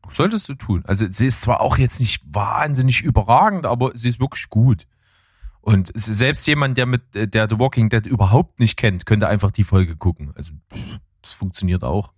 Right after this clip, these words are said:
Bis auf, dass mal an ein, zwei Stellen mal irgendwelche Namen fallen, die man zuordnen können müsste.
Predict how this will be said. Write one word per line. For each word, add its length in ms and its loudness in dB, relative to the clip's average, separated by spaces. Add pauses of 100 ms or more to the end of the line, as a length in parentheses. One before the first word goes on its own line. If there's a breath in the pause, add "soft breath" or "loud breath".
(1700 loud breath)
Bis 160 2
auf, 100 -2
dass 180 -2
mal 180 0
an 220 -6
ein, 220 -2
zwei 180 2
Stellen 300 4
mal 160 2
irgendwelche 460 4
Namen 420 2
fallen, 460 0
die 100 -8
man 220 -4
zuordnen 680 -2
können 420 2
müsste. 600 0